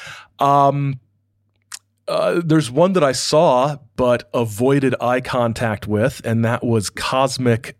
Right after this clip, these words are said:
Ray. Um, if you've heard the episode on, uh, the Mitchell sisters that I did, um, and then I think subsequently, uh, some correspondence from,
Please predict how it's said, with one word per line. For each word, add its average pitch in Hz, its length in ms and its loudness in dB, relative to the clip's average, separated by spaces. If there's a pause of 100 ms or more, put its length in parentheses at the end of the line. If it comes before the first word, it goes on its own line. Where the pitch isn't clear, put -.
Ray. 113 580 0 (360)
Um, 104 280 -2
if - 120 -6
you've 107 160 -6
heard 123 460 0
the 110 140 -4
episode 110 680 0
on, 104 320 -2
uh, 98 80 0
the 92 140 -4
Mitchell 120 340 -2
sisters 180 540 -2
that 175 120 0
I 175 120 2
did, 175 320 2 (400)
um, 110 440 0 (300)
and 120 160 0
then 113 140 0
I 107 60 -2
think - 180 -6
subsequently, 104 840 -4
uh, 87 240 -6 (640)
some 87 220 -8
correspondence 113 720 0
from, 107 360 -2